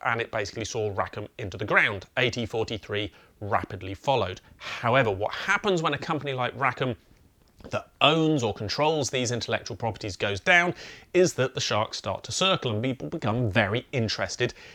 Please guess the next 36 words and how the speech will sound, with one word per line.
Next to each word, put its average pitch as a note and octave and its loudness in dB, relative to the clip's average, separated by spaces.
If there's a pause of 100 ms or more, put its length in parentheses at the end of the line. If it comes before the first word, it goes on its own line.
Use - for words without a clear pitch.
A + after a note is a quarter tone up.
(220)
in G3 8
those C#3+ 4
intellectual A2+ -2
properties A2+ -8
and C3 -6
what - -12
can G2 -8
be A2 -4
done D#3+ 2
with A#2+ 0
them. G#2 -6 (560)
F G3 4
F F#3+ 2
G, D3 0
of E3 -2
course, A2+ 0
was E3 -2 (180)
already C#3+ 4
associated C3+ 0
with G2 -4
Paolo, D#3 2
with A2 -4
Olivier. C#3 0 (300)
They A#2 2
knew C3 4
the D3 2
concept, C3 -2
they A2+ -4
knew D3+ 0
the E3+ -2
idea. C3+ 0
They F3 0
were E3+ 0
nothing E3+ 0
like D3+ -4 (140)
as A2+ 0